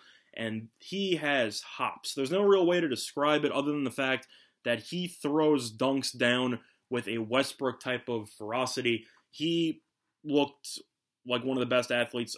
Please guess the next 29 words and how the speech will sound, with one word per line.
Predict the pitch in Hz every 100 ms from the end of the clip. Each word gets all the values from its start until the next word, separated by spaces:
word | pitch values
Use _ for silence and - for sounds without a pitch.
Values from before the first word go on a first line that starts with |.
| -
on | 127 123
the | 120
entire | 113 107 - 120 107
court, | - - 185 175 - - - _ _ -
and | 123 127
even | 135 202 190
though | 185 185
he | 165
ended | 175
up | 165 139
going | 143 151 139
through | 139 143 143
a | 120 113 _
path | 139 131 123
of | 110
football | - 151 139 131
instead | 117 135 117
of |
basketball, | 117 123 120 127 123 123 113 - _ _ _
if, | - 120 - _ 139
just | 180 147
watch | 165 160 -
the | 120
tape | - 123 123 -
and | 113 120
you'll | 123
see | 113 131 120
exactly | 110 120 117 127
why | 117 107 117 117 117 110